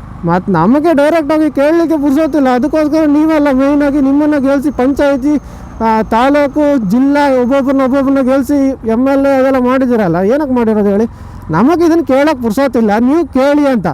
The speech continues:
So ಪ್ರತಿಯೊಬ್ರು ಹೋಗಿ ಕೇಳಕ್ಕಾಗಲ್ಲ, ಅದಕ್ಕೆ ಒಬ್ರು ಮೇಯ್ನ್ ಆಗಿರ್ಲಿ ಅಂತ ನಿಮ್ಮನ್ನ ಗೆಲ್ಸಿದ್ರೆ ನೀವೇನ್ ಮಾಡ್ತಾ ಇದ್ದೀರಾ? ನೀವು ಬೇರೆನೇ ವರ್ಕಲ್ಲಿ ಇದು ಬ್ಯುಸಿ ಆಗಿಬಿಟ್ಟಿದ್ದೀರಾ.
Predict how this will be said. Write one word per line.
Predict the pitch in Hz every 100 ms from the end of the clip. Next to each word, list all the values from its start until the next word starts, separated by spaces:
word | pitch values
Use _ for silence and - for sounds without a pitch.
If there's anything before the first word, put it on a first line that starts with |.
| - - - - - -
So | 208 -
ಪ್ರತಿಯೊಬ್ರು | 240 262 381 339 349 370
ಹೋಗಿ | 302 311 -
ಕೇಳಕ್ಕಾಗಲ್ಲ, | 294 320 285 294 240 240 311 311
ಅದಕ್ಕೆ | 330 349 311
ಒಬ್ರು | 359 339
ಮೇಯ್ನ್ | 294 330 330
ಆಗಿರ್ಲಿ | 311 285 269 294
ಅಂತ | 277 269
ನಿಮ್ಮನ್ನ | 302 277 285
ಗೆಲ್ಸಿದ್ರೆ | 247 254 233 269
ನೀವೇನ್ | 254 302 302 269 233
ಮಾಡ್ತಾ | 214 202
ಇದ್ದೀರಾ? | 202 190 196 185
ನೀವು | 196 269 311
ಬೇರೆನೇ | 233 240 277 285 277 277 302 294
ವರ್ಕಲ್ಲಿ | 269 247 247 254 233
ಇದು | 202
ಬ್ಯುಸಿ | 190 208 262
ಆಗಿಬಿಟ್ಟಿದ್ದೀರಾ. | 240 220 196 170 160